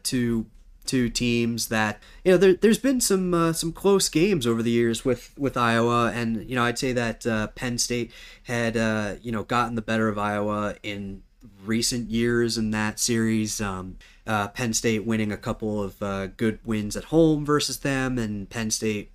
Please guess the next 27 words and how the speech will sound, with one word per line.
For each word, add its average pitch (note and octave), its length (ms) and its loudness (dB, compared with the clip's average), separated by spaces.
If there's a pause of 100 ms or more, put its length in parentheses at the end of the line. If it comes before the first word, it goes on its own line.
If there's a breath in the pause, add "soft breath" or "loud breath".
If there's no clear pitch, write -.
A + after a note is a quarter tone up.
(200 soft breath)
getting A#2 300 2
that G#2 320 -2
last G#2 460 -4
second A2 960 0
fourth - 500 -6
quarter G#2+ 280 -4
touchdown G#2+ 640 -4
against, A2 600 -4 (380 loud breath)
uh, A2 340 2
Iowa, A2 420 2
with G#2 120 -6
Trace A2+ 280 -2
McSorley A2 520 -2
connecting, G#2 680 -4 (120)
uh, G2 420 -2
in A2 140 -6
the G#2+ 140 -2
end G#2 200 -2
zone G2+ 460 0 (280)
in, G2 280 -6
uh, F#2+ 160 -4
the F#2+ 100 -6
waning G2+ 380 -2
seconds G2 400 -2
in F#2 80 -12
twenty G2 220 -6
seventeen. A#2 640 -4